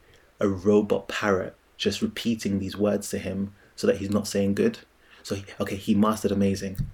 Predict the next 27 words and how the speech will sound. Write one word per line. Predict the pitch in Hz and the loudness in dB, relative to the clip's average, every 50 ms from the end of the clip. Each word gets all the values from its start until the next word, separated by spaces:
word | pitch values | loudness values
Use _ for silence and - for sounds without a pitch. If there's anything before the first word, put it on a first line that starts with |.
| - - - - - - - | -12 -8 -6 -4 -4 -2 -2
Now, | 107 101 95 | 0 4 4
okay, | 98 104 110 - - | 4 4 4 2 4
now | 110 110 113 113 | 6 8 8 8
I'm | 110 | 8
gonna | 104 101 98 98 | 6 4 4 2
describe | - - - - 110 - - - 107 101 98 98 98 - - - | 2 0 -2 -2 -4 -6 -2 0 2 2 2 0 -2 -4 -8 -4
our | 98 98 95 95 95 92 90 90 - _ _ - - - - - - - - - - _ | -2 0 0 0 0 -2 -4 -6 -10 _ _ -20 -20 -20 -20 -20 -20 -20 -20 -20 -12 _
noodles | - 110 101 - - 113 110 113 117 113 101 95 98 95 - - | -6 -6 -2 0 8 12 12 12 12 12 8 4 2 2 0 -2
as | - - 98 98 98 98 98 - - | 0 0 0 0 0 0 -2 -6 -6
incredible. | - 98 98 - - 113 104 98 101 98 92 - - - - - - - - - - | -6 -6 -2 6 8 8 8 8 4 -2 -4 -6 -10 -20 -20 -20 -20 -20 -20 -10 -4
And | - 107 | -2 0
he, | 92 104 98 95 101 95 | 2 2 2 2 2 2
he | - 107 | 4 6
repeats | 101 101 101 - 135 113 - - | 4 4 4 2 0 0 0 -2
it | - - | -6 -6
to | - 101 | -4 -2
me, | - 104 - - - - - - - - - - | -2 -4 -4 -8 -12 -20 -20 -20 -20 -20 -10 -6
looking | 113 107 117 113 - 110 | -2 0 0 2 4 4
me | 101 101 | 4 6
deep | 101 - 113 107 | 6 6 6 6
in | - 104 | 6 4
my | 95 92 98 98 95 92 | 4 4 2 0 0 -2
eye, | 92 | -4
trying | - - 104 | 0 0 0
to | 101 | 0
get | 101 - - | 0 -2 -2
that | 101 101 101 - | -2 -4 -4 -6